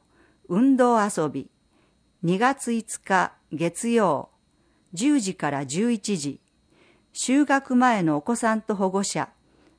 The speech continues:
電話で。七こども園。電話、九五三四二九五。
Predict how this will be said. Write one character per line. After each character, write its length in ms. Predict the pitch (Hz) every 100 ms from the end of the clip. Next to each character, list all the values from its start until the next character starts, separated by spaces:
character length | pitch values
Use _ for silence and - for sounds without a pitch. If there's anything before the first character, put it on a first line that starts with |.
| _ -
電 320 | 180 202 208
話 160 | 185
で。 320 | 170 170 156 _ _ _ _ _ _ _ _ _ _ _ _ _ _ _ _ _ _ -
七 340 | 175 208 277
こ 160 | - 247
ど 140 | 226
も 220 | 220 208
園。 300 | 151 139 165 _ _ _ -
電 380 | 160 190 233 214
話、 260 | 196 190 - _ _ _ -
九 300 | 269 285 254
五 260 | 262 202
三 380 | 180 165 151 139 _ _ _ _
四 460 | 185 226 294 269 262
二 260 | 262 180
九 340 | - 185 208 202
五。 400 | 185 156 131